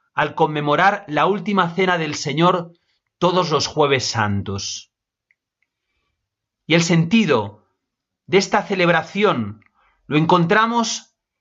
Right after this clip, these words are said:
en el ambiente que se respira en aquel lugar donde Cristo celebró la última cena. Es ambiente de memorial, de sacrificio,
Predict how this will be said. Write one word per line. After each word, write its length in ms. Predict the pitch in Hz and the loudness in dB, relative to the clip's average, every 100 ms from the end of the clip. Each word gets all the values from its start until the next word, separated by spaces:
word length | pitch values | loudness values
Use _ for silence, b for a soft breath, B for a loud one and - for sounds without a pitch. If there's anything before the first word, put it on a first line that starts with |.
| _ _ | _ _
en 120 | 165 165 | 2 4
el 80 | |
ambiente 560 | 165 165 196 240 226 220 | 4 0 0 0 0 -2
que 100 | 190 | -2
se 160 | 170 180 | 0 0
respira 580 | 165 - 202 208 202 | -2 -4 0 2 2
en 120 | 175 160 | 2 -2
aquel 260 | - 196 | -2 -2
lugar 340 | 185 170 196 196 | 0 2 2 0
donde 300 | 175 156 151 | -2 -4 -2
Cristo 420 | 190 185 - 185 | -2 0 0 -2
celebró 760 | 170 156 139 143 180 190 - - | 0 0 2 2 2 2 -6 -8
la 200 | 127 147 | -2 0
última 460 | 185 170 175 147 | 0 -2 -2 -2
cena. 460 | - 135 107 92 101 _ _ _ _ _ _ _ _ _ _ _ _ | -2 -4 -4 -6 -12 _ _ _ _ _ _ _ _ _ _ _ _
Es 220 | 139 151 | -4 -2
ambiente 540 | 143 139 160 170 170 | -4 -2 -2 -2 0
de 100 | 151 | 0
memorial, 840 | 135 127 123 131 165 196 196 170 _ b b b _ | 0 0 -2 0 -2 -4 -8 -14 _ b b b _
de 180 | 117 139 | -4 -4
sacrificio, 1120 | 135 143 123 123 165 170 - 185 190 190 - | -2 -6 -6 -4 -2 -2 -2 0 0 0 -8